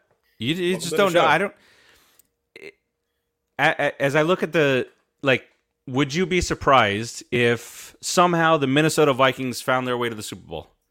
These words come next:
Speaker 2: No.
Speaker 1: I wouldn't be anymore.
Speaker 2: Look how
Speaker 1: It
Speaker 2: good. I mean, again, we make, again, I put that meme up. We all make fun of Kirk Cousins.
Speaker 1: Yeah.
Speaker 2: The dude's got the best touchdown to interception ratio in the league.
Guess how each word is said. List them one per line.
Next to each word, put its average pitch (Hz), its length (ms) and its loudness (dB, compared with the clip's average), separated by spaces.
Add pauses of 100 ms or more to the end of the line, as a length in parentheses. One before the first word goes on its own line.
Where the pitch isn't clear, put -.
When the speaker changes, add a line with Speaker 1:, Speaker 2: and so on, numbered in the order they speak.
(1120)
Speaker 2:
No. 160 280 -2
Speaker 1:
I 120 80 0
wouldn't 170 260 0
be 147 140 0
anymore. 95 420 -6 (420)
Speaker 2:
Look 185 240 0
how 240 140 4
Speaker 1:
It 202 100 0
Speaker 2:
good. 170 460 -6
I 175 80 0
mean, 196 140 0
again, 196 120 4
we 185 120 -6
make, 185 240 -6
again, 165 240 -2
I 147 80 0
put 180 160 -8
that 165 180 -4
meme 170 220 -6
up. 107 200 -6 (260)
We 139 120 -6
all 180 160 2
make 185 180 -6
fun 190 220 -4
of 160 100 -6
Kirk 170 280 -4
Cousins. 165 440 -6 (120)
Speaker 1:
Yeah. 92 180 -6
Speaker 2:
The 151 100 -16
dude's 196 240 -8
got 214 200 2
the 196 80 -8
best 202 260 -4
touchdown 208 380 -2
to 202 80 -4
interception 202 420 -6
ratio 202 360 -4
in 170 60 -10
the 170 80 -12
league. 226 340 -8